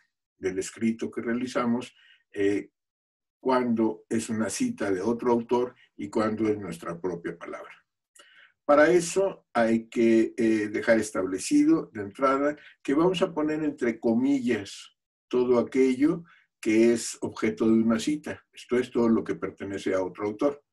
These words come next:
Mientras que vamos a dejar sin comillas, eh, lo que, eh, se refiere a nuestra propia palabra, a nuestra propia voz.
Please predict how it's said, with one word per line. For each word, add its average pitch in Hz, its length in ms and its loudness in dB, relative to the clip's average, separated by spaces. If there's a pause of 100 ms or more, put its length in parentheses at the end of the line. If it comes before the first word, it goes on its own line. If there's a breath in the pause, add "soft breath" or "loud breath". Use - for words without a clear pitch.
(440)
Mientras 160 500 0
que 131 100 -2
vamos 120 300 0
a 110 60 -2
dejar 104 280 -4
sin 120 280 -4
comillas, 117 680 -2 (320 soft breath)
eh, 104 200 -2
lo 95 340 -4
que, 95 380 -2
eh, 92 600 0 (560)
se - 220 -10
refiere 107 480 -2
a 107 60 -4
nuestra 87 440 -10
propia 101 460 -4
palabra, 87 480 -8
a - 60 -14
nuestra 85 360 -16
propia 87 340 -10
voz. - 380 -16